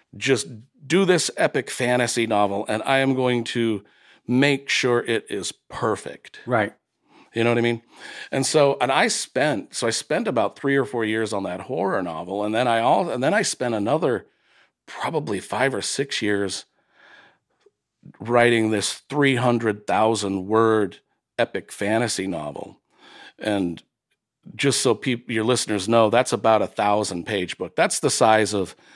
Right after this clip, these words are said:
Speaker 1: Game of Thrones or Wheel of
Speaker 2: Battlefield Earth.
Speaker 1: Time, you know,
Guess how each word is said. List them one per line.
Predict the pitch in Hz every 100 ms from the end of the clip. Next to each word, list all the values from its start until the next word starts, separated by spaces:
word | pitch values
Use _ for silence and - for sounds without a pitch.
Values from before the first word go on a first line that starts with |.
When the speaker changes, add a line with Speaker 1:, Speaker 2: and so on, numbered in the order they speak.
| - _
Speaker 1:
Game | 107 113 107
of | 92
Thrones | - 107 104 98 87 78
or | 90 - - - - - -
Wheel | 110 123 127
of | 110
Speaker 2:
Battlefield | 131 123
Earth. | 131
Speaker 1:
Time, | 117 104 95 92 - - -
you | - 113
know, | 110 107 107